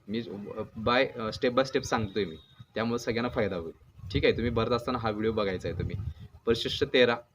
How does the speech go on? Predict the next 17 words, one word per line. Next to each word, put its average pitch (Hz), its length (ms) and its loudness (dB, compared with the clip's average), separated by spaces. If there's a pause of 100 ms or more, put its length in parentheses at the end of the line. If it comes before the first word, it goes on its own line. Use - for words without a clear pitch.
(760)
लहान 113 240 2
कुटुंबाचे 127 540 0
प्रमाणपत्र 113 560 -2 (1040)
किंवा 120 180 2
लहान 120 240 2
कुटुंबासाठी 120 520 -4
प्रमाणपत्र 107 460 0
असं 117 260 0
हेडलाईन 110 420 -2
आहे. 117 100 -2 (640)
माननीय 123 540 2
श्री, 131 320 0 (960)
श्रीमती 127 500 0
कुमारी 123 480 2 (460)
म्हणजे 107 300 -2
इथं 120 220 0
येणार 131 320 4